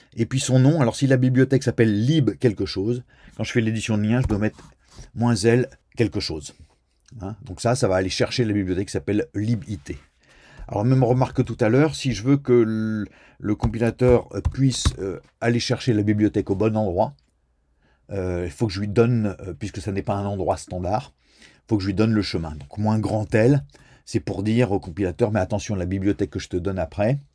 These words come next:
euh, celle qui est spécifiée via moins L I T, eh bien, pense à aller la chercher,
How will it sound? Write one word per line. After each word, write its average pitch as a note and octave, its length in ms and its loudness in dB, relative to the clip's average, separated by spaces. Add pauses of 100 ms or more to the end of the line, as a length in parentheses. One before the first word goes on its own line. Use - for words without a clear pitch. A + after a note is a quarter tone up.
(760)
euh, - 60 -10
celle F#2 260 -4
qui G2 120 -8
est - 20 -2
spécifiée F#2 720 -6
via E2+ 240 -8
moins F2 160 -8
L F2+ 260 -6
I G2 120 -14
T, A2+ 260 -6 (560)
eh F#2+ 140 -12
bien, F2+ 200 -6
pense A#2 300 -4
à G#2+ 60 -2
aller F#2+ 180 0
la F2 140 -4
chercher, G#2+ 560 -6